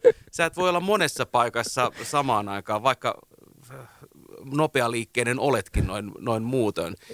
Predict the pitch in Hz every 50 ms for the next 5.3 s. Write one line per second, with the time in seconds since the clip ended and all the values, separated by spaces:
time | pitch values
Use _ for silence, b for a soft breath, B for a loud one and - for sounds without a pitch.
0 | B B B B B B 104 117 123 120 139 240 269 - 262 226 185 202 185 -
1 | - 180 170 165 160 160 165 160 123 104 101 95 92 87 90 127 _ - 170 160
2 | - - 160 160 156 - 139 127 - - 127 127 131 131 117 - - - 123 123
3 | 123 127 123 123 131 131 - - 135 - - 120 110 - 139 135 123 117 - -
4 | 147 139 127 117 120 123 131 - - 113 113 113 110 - 117 - 131 127 123 -
5 | 123 - - 120 117